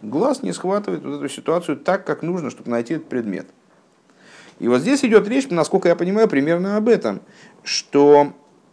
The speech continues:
о том, что есть некий объем знания, есть, вот мы это вначале очень удачно назвали узнаванием, да? Узнаванием предмета. Мы можем так рассеянно как бы смотреть на какой-то, скользить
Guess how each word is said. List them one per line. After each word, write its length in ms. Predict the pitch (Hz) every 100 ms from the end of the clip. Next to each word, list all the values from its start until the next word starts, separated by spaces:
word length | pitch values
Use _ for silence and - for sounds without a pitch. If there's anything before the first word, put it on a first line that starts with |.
| _ _ _ _ - -
о 140 | 110
том, 240 | 110 156 151
что 480 | - 156 147 143 - - _ - 113
есть 420 | 113 208 - 208 - -
некий 300 | 117 160 170
объем 380 | 139 113 143 147
знания, 540 | 120 117 104 98 98 98
есть, 340 | 110 151 -
вот 160 | 131 139
мы 120 | 160
это 120 | 127
вначале 400 | 120 123 156 143
очень 220 | 117 127
удачно 320 | 120 135 - 107
назвали 300 | 107 123 113
узнаванием, 680 | 110 123 135 120 80 - - _ _
да? 180 | - 180 - - 123
Узнаванием 640 | 123 143 170 127 101 104
предмета. 480 | 104 101 95 - - - _
Мы 220 | - 110 127
можем 460 | 135 135 147 147 - _ _ _ _ _ _ _ _ _ _ _ _ _ _ 135
так 160 | 131
рассеянно 520 | 131 135 135 160 131 120
как 160 | 117
бы 80 | 110
смотреть 560 | 120 120 170 240 269 226
на 60 |
какой-то, 360 | 185 165 156 147
скользить 640 | - - 110 147 202 190